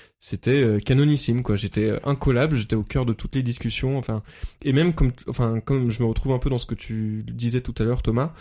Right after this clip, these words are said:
c'était pas seulement avec les filles qui m'intéressaient ou même avec les filles tout court, c'était,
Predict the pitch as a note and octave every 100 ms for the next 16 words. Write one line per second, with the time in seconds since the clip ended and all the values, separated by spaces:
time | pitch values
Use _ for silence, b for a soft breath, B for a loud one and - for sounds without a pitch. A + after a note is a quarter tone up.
0 | B B - B2 - D3 - C3+ D#3 C3
1 | - A#2 - D#3 D#3+ D#3 D3 - A#2 A2+
2 | A2 D3 C3+ A#2+ A2+ G#2 A2+ A#2 - -
3 | D#3+ B2 -